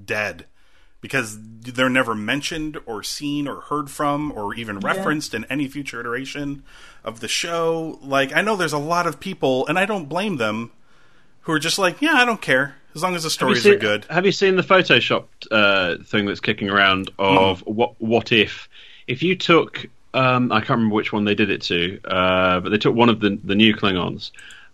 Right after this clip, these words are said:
Speaker 3: um, and basically added sort of the traditional Klingon hair um, and
Speaker 1: <laughs>
Speaker 3: changed the uniform a bit. And
Speaker 1: I bet
Speaker 3: you know
Speaker 1: that looks
Speaker 3: what?
Speaker 1: amazing.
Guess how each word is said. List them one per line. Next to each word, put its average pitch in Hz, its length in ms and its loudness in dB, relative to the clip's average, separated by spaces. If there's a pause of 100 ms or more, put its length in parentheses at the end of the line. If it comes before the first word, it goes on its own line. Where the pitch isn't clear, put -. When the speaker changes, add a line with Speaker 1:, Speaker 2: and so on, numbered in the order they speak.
(120)
Speaker 3:
um, 101 420 4
and 110 220 4
basically 123 480 2
added 98 480 2 (200)
sort 101 200 -6
of 92 160 -8
the 98 80 -8
traditional 104 580 0
Klingon 101 420 0
hair 92 460 4 (520)
um, 95 440 4
and 101 380 2
Speaker 1:
<laughs> - 0 -
Speaker 3:
changed 107 460 2
the 107 60 0
uniform 107 460 2
a 92 40 -4
bit. 87 260 -2
And 98 160 0
Speaker 1:
I 117 40 -2
bet 117 120 2
Speaker 3:
you 117 40 2
know 123 100 6
Speaker 1:
that 131 60 2
looks 131 100 8
Speaker 3:
what? 92 80 4
Speaker 1:
amazing. 92 440 -10